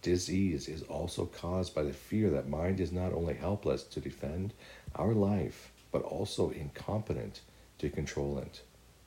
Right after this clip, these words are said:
Unintentionally, human minds sentence itself to suffer, whereas without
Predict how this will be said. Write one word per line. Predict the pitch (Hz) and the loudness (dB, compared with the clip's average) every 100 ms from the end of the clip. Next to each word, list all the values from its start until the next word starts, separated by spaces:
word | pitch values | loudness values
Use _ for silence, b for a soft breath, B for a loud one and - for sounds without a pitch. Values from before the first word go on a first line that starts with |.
| - - - - - - - - - - - - - - - - | -20 -20 -20 -20 -20 -20 -20 -20 -20 -20 -20 -20 -20 -20 -16 0
Unintentionally, | 92 113 - 107 110 80 60 | 4 4 4 4 4 2 0
human | - - 98 98 | -4 0 4 4
minds | 92 82 69 60 - - - | 4 2 0 -2 -6 -12 -12
sentence | - 80 87 98 95 | -2 0 2 2 2
itself | 90 - 73 64 - | -2 0 0 0 -4
to | - | -8
suffer, | - 80 78 - - - B B B B | -6 -6 -4 -8 -10 -16 B B B B
whereas | - 80 80 78 - | 0 2 2 0 0
without | 76 - 85 92 120 | -4 -2 0 0 0